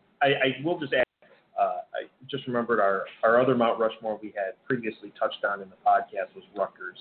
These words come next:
So, um, if you're interested in, in that podcast, I think it's two or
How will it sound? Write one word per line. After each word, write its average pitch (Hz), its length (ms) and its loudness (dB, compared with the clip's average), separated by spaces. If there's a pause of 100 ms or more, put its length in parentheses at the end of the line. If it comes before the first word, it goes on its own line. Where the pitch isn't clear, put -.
So, 92 220 -2 (500)
um, 87 80 -6 (240)
if 107 140 -6
you're 107 120 6
interested 104 440 0
in, 95 160 -4 (180)
in 101 160 -12
that 101 340 4
podcast, 104 520 2 (100)
I 92 140 -14
think 107 140 -20
it's - 140 -18 (220)
two 143 160 -4
or 110 140 0